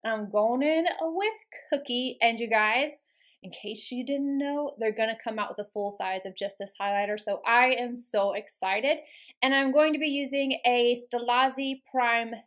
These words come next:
L three oh two. To apply it. I do have a code with Stilazzi now. It's not an affiliate code, so I'm not gonna make commission off of it, but I, it is a code for you guys. So they're really kind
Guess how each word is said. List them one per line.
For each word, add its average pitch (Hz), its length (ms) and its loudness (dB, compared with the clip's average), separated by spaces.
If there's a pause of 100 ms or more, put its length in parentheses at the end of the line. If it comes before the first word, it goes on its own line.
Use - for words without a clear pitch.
(140)
L 240 260 4
three 233 340 -6
oh 214 120 4 (260)
two. 240 360 -2 (400)
To 269 100 -2
apply 214 400 0
it. 285 180 0 (340)
I 233 260 0
do 302 340 -2 (140)
have 285 160 -2
a 254 60 -2 (200)
code 262 480 -2
with 277 200 -4
Stilazzi 294 840 -4
now. 320 420 -2 (180)
It's 240 180 -4
not 262 340 -2
an 262 80 0
affiliate 262 680 -2 (200)
code, 381 360 0
so 247 240 -2
I'm 254 100 0
not 254 160 -2
gonna 240 140 -2
make 226 180 -6
commission 233 340 -10
off 269 160 -6
of 262 100 -6
it, 285 180 0
but 226 140 2 (100)
I, 226 280 2
it 226 140 -2
is 240 140 4
a 240 200 -14
code 214 160 -6
for 208 80 -12
you 196 140 -6
guys. - 440 -8
So 196 260 -10
they're 220 240 -2
really 220 240 -2 (120)
kind 202 380 -8